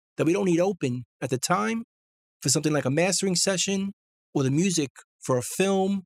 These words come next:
or movie, or commercial, or video game, we can create a sub-project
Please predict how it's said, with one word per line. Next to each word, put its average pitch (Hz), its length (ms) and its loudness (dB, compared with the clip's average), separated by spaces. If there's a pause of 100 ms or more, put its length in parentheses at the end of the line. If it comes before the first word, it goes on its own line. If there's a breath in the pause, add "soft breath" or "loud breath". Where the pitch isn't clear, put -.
(120)
or 123 140 0
movie, 190 600 0 (220)
or 117 140 -8
commercial, 185 680 0 (120)
or 131 140 -4
video 185 300 0
game, 220 380 0 (640)
we 160 80 2
can 170 100 0
create 202 300 0
a - 20 0
sub-project 156 880 -2